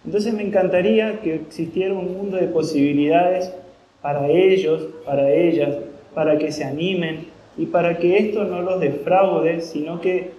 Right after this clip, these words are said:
cultive esa, esa parte que es más importante también, eh,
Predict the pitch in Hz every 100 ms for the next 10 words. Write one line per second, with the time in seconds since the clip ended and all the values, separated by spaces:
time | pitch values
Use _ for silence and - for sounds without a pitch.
0 | - - _ _ - 156 156 - 208 247
1 | 262 285 294 - - - - 175 170 -
2 | 180 160 143 139 139 135 - - _ _
3 | _ _ 180 220 202 180 208 - 208 -
4 | - - - _ _ _ _ _ - 170
5 | 190 - - 170 226 - 202 170 156 151
6 | 170 185 180 156 147 139 139 151 196 196
7 | - - _ - 147 147 139 135 135 131
8 | 127